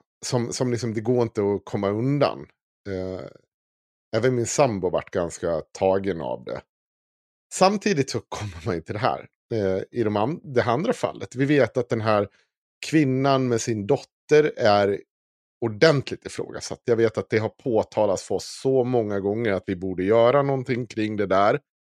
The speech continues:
För det finns så mycket konstigheter i det fallet kring hur de har samlat in pengar gång på gång. Eh, och, och massa märkligheter.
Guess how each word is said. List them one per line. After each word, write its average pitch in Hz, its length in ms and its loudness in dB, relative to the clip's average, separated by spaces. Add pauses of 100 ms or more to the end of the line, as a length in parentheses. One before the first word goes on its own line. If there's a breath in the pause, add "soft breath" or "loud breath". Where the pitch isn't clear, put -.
För 107 80 -2
det 107 80 2
finns 107 220 -6
så 110 80 -6
mycket 107 300 -6
konstigheter 123 1000 -2
i 110 60 0
det 98 240 0
fallet 131 520 0
kring 95 300 -2 (380 loud breath)
hur 107 80 0
de 104 140 2
har 104 80 0
samlat 101 340 -2
in 92 180 -4 (160)
pengar 131 880 4
gång 120 380 0
på 120 120 -8
gång. 117 500 2 (580)
Eh, 101 500 2
och, - 340 -4 (100)
och 127 500 -4
massa 139 680 4 (100)
märkligheter. 110 1040 0